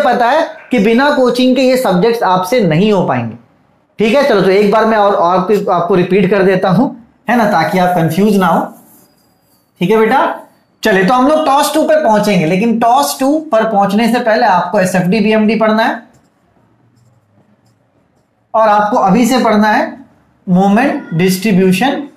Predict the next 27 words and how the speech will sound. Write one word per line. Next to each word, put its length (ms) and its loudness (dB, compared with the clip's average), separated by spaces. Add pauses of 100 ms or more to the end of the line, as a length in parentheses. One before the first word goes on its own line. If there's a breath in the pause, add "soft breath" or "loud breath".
मेथड 500 -2
के 100 -2
चार 260 0
लेक्चर्स 340 0
में 160 0
दूंगा, 200 2
ये 160 2
आप 260 0
पढ़ 120 2
लो। 140 2 (400)
अगर 160 2
आपको 320 0
अच्छा 260 0
लगता 300 0
है 80 0
तो 120 0
टॉस 320 2
टू 120 0
का 140 0
पूरा 340 2
कोर्स 280 0
आपको 300 0
मेरे 220 2
ऐप 280 -2
पर 100 0
मिल 200 4
जाएगा, 420 0